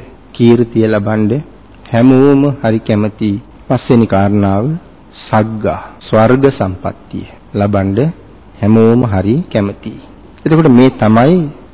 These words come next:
හැමෝම කැමති, නමුත් ලබන්න ඊටාම දුර්ලභ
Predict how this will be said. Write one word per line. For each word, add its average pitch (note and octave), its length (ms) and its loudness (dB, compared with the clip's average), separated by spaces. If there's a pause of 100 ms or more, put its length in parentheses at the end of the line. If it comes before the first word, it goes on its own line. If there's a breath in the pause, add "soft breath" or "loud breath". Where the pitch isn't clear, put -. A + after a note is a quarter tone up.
(120)
හැමෝම C#3 640 4 (120)
කැමති, A2+ 540 0 (420)
නමුත් B2 500 2 (200)
ලබන්න C3+ 640 4
ඊටාම A2 520 0
දුර්ලභ G2+ 480 -2